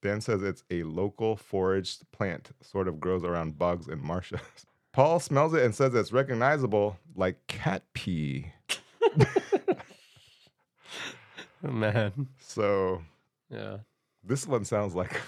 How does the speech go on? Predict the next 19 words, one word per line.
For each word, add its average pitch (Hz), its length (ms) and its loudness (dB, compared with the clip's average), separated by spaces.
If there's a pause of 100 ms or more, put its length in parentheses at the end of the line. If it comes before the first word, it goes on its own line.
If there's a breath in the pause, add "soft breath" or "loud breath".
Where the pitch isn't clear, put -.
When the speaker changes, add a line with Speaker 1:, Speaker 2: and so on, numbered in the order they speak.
(100)
Speaker 1:
it's - 100 -20
gonna - 240 -2
taste - 340 -4
great. - 360 -6 (2250 loud breath)
Another 143 320 10
experiment. 113 560 4 (1900)
Have 101 160 -4
you 110 80 4
ever 113 140 2
tasted - 440 -2
cat - 300 2
pee 80 160 -8
before? 90 160 -6
Speaker 2:
No. 110 220 2
<laughs> - 40 -20
Speaker 1:
Okay. 117 380 6
Speaker 2:
Have 104 160 -2
you? 117 180 0 (300)
Speaker 1:
No. 95 380 2